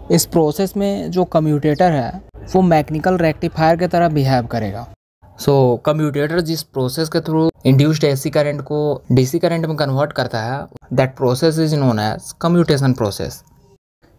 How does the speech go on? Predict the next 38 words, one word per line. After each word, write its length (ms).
इस 140
लेक्चर 240
में 120
हम 100
लोग 200
कम्यूटेशन 520
प्रोसेस 380
को 100
काफ़ी 340
डिटेल 380
में 100
समझेंगे, 520
class 260
of 100
commutation 560
and 420
reversal 440
of 120
current 260
को 120
समझेंगे, 540
and 140
लास्ट 280
में 100
कुछ 160
इंपॉर्टेंट 440
इक्वेशंस 400
को 120
देखेंगे। 340
So, 540
टॉपिक 320
काफ़ी 260
इन्फॉर्मेटिव 580
है, 180
watch 220
the 160
video 300
completely। 580